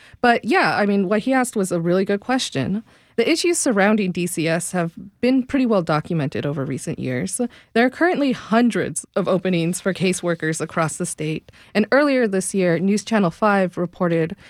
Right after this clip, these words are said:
that current caseworkers are just simply overwhelmed. Um,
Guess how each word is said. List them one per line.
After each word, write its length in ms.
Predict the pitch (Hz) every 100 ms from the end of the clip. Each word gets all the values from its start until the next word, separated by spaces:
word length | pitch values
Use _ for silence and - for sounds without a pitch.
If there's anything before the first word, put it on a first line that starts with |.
| _
that 160 | - 185
current 380 | - 294 320 -
caseworkers 640 | 180 160 185 165 165 165 -
are 140 | 175
just 240 | 165 175
simply 480 | - 190 190 175 151 -
overwhelmed. 840 | 165 165 147 143 117 117 - 254 - - - - _
Um, 340 | 202 196 190